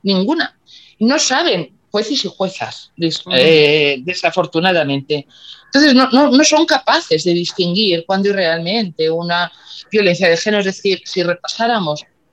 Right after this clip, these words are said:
Speaker 1: todo ese conjunto de sentencias que se han ido dando a lo largo de la historia en contra del reconocimiento, por ejemplo, del maltrato o de lo que está ocurriendo ahora al imponer la custodia,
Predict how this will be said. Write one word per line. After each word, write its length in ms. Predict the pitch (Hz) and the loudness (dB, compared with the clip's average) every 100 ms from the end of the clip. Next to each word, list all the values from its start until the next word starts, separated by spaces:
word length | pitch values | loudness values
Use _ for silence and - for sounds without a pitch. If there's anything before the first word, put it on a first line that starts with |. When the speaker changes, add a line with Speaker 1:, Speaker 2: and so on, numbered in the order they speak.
| _ _ | _ _
Speaker 1:
todo 220 | 208 220 | -2 0
ese 160 | 226 | -2
conjunto 500 | 214 180 180 214 208 | -2 -4 -2 -2 -2
de 80 | 165 | -2
sentencias 840 | 160 160 151 180 202 208 170 151 | -4 -4 -4 -2 -4 -4 -4 -4
que 120 | - 160 | -6 -6
se 120 | - | -4
han 120 | 165 | -4
ido 180 | 170 165 | -2 -2
dando 300 | 165 214 180 | -2 -2 -2
a 20 | |
lo 100 | 151 | -2
largo 220 | 151 156 | -2 -2
de 80 | 151 | -2
la 60 | 147 | -4
historia 480 | 147 - 220 202 | -8 -4 -2 0
en 120 | 143 139 | -2 -4
contra 360 | 175 220 175 | -4 -4 -4
del 120 | 151 | -4
reconocimiento, 760 | 143 139 135 135 135 143 190 - | -4 -8 -8 -10 -8 -2 -2 -2
por 160 | - 120 | -8 -8
ejemplo, 340 | - 151 156 | -4 0 2
del 140 | 143 | 2
maltrato 640 | 135 120 - 190 - 151 - _ - _ | 2 0 2 2 4 0 0 _ -20 _
o 240 | 190 226 226 | 2 4 4
de 120 | 165 | 2
lo 120 | 139 | 0
que 60 | 135 | -2
está 160 | - | -4
ocurriendo 460 | 156 165 160 151 139 | -4 -2 -2 0 0
ahora 300 | 143 226 180 | 2 2 0
al 100 | 147 | -2
imponer 420 | 139 143 151 160 | -4 -4 -4 -4
la 120 | 151 | -6
custodia, 680 | - - - 175 175 151 135 | -8 -10 -4 -2 0 0 -4